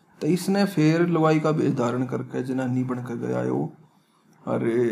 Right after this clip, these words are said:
इसने बहुत कसाई कोई मतलब बीस तीस कसाई मारे इसने बूचड़ खाने में, उसमें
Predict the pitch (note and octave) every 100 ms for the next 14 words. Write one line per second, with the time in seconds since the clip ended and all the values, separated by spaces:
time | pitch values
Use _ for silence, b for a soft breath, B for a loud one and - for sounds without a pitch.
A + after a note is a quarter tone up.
0 | F2+ - _ _ - C3+ D3+ D3 D3 D3
1 | B2+ C3 - C3 A#2+ G#2 A2+ C3 C3 C3
2 | C#3 D3+ D3+ C#3+ C3 - B2+ B2 A#2+ -
3 | B2+ C3 B2+ B2+ - - - - - A2+
4 | A#1 - -